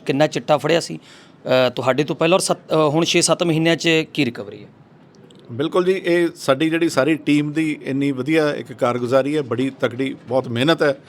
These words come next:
Speaker 2: ਜਿਹੜੇ ਇਹਨਾਂ ਨੇ ਦਿਨ ਰਾਤ ਇੱਕ ਕਰਕੇ, ਜਿਹੜੇ ਪਿਛਲੇ ਸਾਲ ਦਾ ਜੇ ਆਪਾਂ ਕੰਪੈਰੇਟਿਵ ਅਸੀਂ ਦੇਖਦੇ ਹੁੰਦੇ ਹਾਂ, ਪਿਛਲੇ ਕਿਸੇ ਵੀ ਸਾਲ 'ਚ ਗਿਣ ਲਈਏ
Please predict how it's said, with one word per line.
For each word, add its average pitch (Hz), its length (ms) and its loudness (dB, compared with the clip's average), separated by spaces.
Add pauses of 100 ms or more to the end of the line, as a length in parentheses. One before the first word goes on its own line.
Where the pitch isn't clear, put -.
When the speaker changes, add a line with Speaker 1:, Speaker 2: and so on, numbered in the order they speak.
(280)
Speaker 2:
ਜਿਹੜੇ 139 160 0
ਇਹਨਾਂ 160 160 0
ਨੇ 156 80 -4
ਦਿਨ 135 240 2
ਰਾਤ 151 340 2
ਇੱਕ 147 220 -2
ਕਰਕੇ, 135 540 0 (420)
ਜਿਹੜੇ 160 180 2
ਪਿਛਲੇ 165 360 -2
ਸਾਲ 165 260 2
ਦਾ 165 100 2
ਜੇ 165 120 2
ਆਪਾਂ 156 220 -2
ਕੰਪੈਰੇਟਿਵ 156 580 0
ਅਸੀਂ 147 140 -2
ਦੇਖਦੇ 139 300 2
ਹੁੰਦੇ 143 260 0
ਹਾਂ, 151 80 -2
ਪਿਛਲੇ 147 340 -2
ਕਿਸੇ 170 320 2
ਵੀ 208 140 -2
ਸਾਲ 151 280 4
'ਚ 143 120 -12
ਗਿਣ 139 160 0
ਲਈਏ 135 360 0